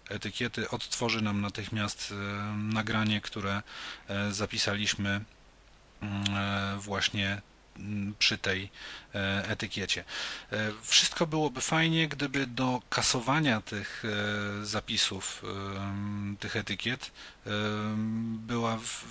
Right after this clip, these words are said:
wykorzystywana jakaś, e, specjalna kombinacja klawiszy, trudna do wykonania, trudna do pomylenia się. Gdyby Milestone na przykład pytał, czy możemy, czy może nadpisać,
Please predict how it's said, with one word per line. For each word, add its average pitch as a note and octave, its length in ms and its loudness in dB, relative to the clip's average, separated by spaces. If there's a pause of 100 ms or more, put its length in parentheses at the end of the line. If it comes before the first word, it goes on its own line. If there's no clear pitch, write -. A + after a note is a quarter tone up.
wykorzystywana A2+ 720 2
jakaś, A2 500 2
e, A#2 60 -2 (440)
specjalna A#2 540 2
kombinacja A2 580 2
klawiszy, G#2+ 920 2
trudna A2 680 2 (480)
do G#2+ 80 0
wykonania, G#2 720 2
trudna G#2 340 -2
do G2+ 120 -2
pomylenia G2+ 640 0
się. G2+ 300 2 (720)
Gdyby G#2 420 0
Milestone G#2 480 2
na G#2 100 2
przykład - 320 0
pytał, A2+ 420 0
czy G#2 320 2
możemy, G#2 600 2
czy - 140 6
może G#2+ 280 4
nadpisać, G#2 960 0